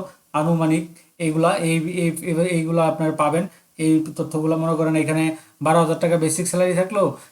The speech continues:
টিএ দিয়ে দিল নয় হাজার টাকা, ওখান থেকে যদি আপনি পাঁচ হাজার টাকা দিয়ে টিএ দিয়ে এক মাস চলতে পারেন, এখান থেকে আপনার তিন হাজার টাকা এ হয়ে গেল, সেভ হইলো। এটা আপনার পনেরো হাজার টাকা হলো। পর আপনি যে সেলস করবেন সেটার কমিশন আছে, সেখান থেকে আপনার থাকবে।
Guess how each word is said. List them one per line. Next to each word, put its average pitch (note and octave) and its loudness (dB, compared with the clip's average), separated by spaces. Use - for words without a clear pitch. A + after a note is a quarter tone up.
টিএ F3 2
দিয়ে E3 2
দিল E3 0
নয় E3 0
হাজার D3 2
টাকা, C3 -2
ওখান D#3 -4
থেকে F3 2
যদি E3+ 0
আপনি E3 -4
পাঁচ E3 -2
হাজার E3 -4
টাকা E3+ 0
দিয়ে E3+ 0
টিএ E3+ -2
দিয়ে E3 -2
এক D#3+ -6
মাস D#3+ -6
চলতে E3+ 0
পারেন, E3 -2
এখান F3 0
থেকে E3+ 2
আপনার E3+ 0
তিন E3 0
হাজার D#3 0
টাকা D3+ -2
এ D#3+ 0
হয়ে C3+ 2
গেল, B2 -2
সেভ E3+ 2
হইলো। D3 2
এটা E3+ 2
আপনার E3+ -2
পনেরো E3 2
হাজার D3+ 0
টাকা D#3 -2
হলো। D3+ 0
পর D#3 0
আপনি D#3+ 0
যে E3 -2
সেলস D#3+ -2
করবেন D#3+ 2
সেটার D#3 -4
কমিশন E3 -2
আছে, D#3 -4
সেখান E3+ 0
থেকে E3+ 0
আপনার D#3+ -2
থাকবে। D3+ -4